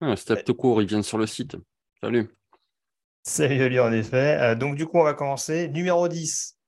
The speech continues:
Speaker 2: les Minnesota Vikings, pour éventuellement préparer la, la suite de Kirk Cousins. Hein, ça, de toute façon, c'est,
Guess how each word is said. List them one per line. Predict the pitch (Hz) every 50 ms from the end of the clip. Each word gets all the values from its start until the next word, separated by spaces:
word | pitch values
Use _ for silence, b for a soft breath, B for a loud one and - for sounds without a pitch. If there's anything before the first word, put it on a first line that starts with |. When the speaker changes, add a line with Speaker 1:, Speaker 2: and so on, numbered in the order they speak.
| _ _ _ _ _ -
Speaker 2:
les | - 120 139 151
Minnesota | 160 156 151 147 143 - 135 - 139 131
Vikings, | 127 120 120 117 117 - 127 151 202 226 220 - - _
pour | - 127 113
éventuellement | 110 110 107 - 120 117 120 123
préparer | 120 120 110 104 113 110 110 110 110
la, | 107 107 104 101 98 98
la | 104 107
suite | 107 - - 127 117 113
de | 113
Kirk | 104 - 107 - - -
Cousins. | 117 107 110 127 147 156 -
Hein, | 120 110
ça, | - 127 117
de |
toute | - 120
façon, | 110 - 123 120
c'est, | 110 - - 95 87 87